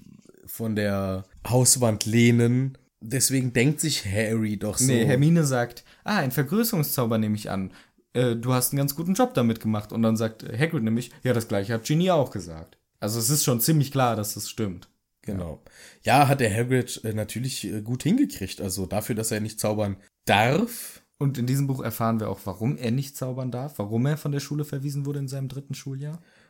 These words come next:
Speaker 1: Ja, das erfahren wir noch. Das erfahren wir noch.
Speaker 2: Jo, aber jetzt geht's erstmal tatsächlich zurück zur Schule.
Speaker 1: Jetzt geht's zurück zur Schule, weil jetzt merken sie, sie haben Hunger.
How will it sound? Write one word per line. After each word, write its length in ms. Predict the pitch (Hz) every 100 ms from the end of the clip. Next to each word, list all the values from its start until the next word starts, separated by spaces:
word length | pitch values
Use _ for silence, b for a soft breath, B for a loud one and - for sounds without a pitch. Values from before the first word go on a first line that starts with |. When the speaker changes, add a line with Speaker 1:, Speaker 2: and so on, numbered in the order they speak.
| b b
Speaker 1:
Ja, 300 | 247 98 135
das 160 | 151 -
erfahren 260 | 156 170
wir 80 | 98
noch. 160 | 78 69 - _ _ _
Das 400 | - - 139 180
erfahren 320 | 196 - 107 85
wir 80 | 73
noch. 160 | 80 - _ _
Speaker 2:
Jo, 220 | 95 90 78 -
aber 140 | 110
jetzt 180 | 127 135
geht's 160 | 131 117
erstmal 260 | 120 117
tatsächlich 320 | 107 98 101 -
zurück 260 | 104 -
zur 120 | -
Schule. 320 | - 90 82 90
Speaker 1:
Jetzt 280 | 127 147
geht's 200 | - 135 135
zurück 200 | 127 -
zur 100 | 123
Schule, 200 | 123 117
weil 120 | 113
jetzt 180 | 131 127
merken 220 | 120 -
sie, 80 | 107
sie 140 | 107
haben 400 | 107 107 110 107
Hunger. 300 | 92 107 82